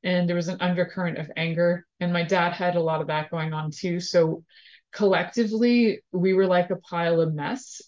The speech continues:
And so for me, learning attachment, uh, what was true for me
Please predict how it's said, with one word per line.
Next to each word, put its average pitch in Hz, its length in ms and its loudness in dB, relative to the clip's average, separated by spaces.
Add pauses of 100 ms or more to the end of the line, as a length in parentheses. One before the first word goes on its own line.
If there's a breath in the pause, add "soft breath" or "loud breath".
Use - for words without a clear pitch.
And 175 440 0
so 170 640 2 (1000 soft breath)
for 185 120 0
me, 196 420 0
learning 165 380 -6
attachment, 160 800 -6 (840)
uh, 156 220 -6
what 160 260 0
was 175 180 -6
true 180 260 -4
for 165 280 -6
me 165 420 -4